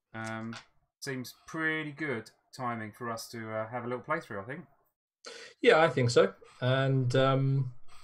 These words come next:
Speaker 2: yeah, I w-, I just, it's a slight, it's an unfortunate thing that life has just been, meant that we're both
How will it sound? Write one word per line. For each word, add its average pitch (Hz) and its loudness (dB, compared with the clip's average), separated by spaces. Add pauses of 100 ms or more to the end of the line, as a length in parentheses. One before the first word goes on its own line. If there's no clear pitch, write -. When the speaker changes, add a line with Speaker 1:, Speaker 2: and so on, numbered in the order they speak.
(400)
Speaker 2:
yeah, 143 6
I 120 8
w-, 135 4
I 151 8
just, - -4 (300)
it's - 0
a 151 -4
slight, 226 4
it's 165 -6
an 175 2
unfortunate 170 2
thing 139 4
that 123 4
life 131 4
has 120 0
just 120 -4
been, 123 4 (260)
meant 123 4
that 123 -2
we're 117 2
both 120 2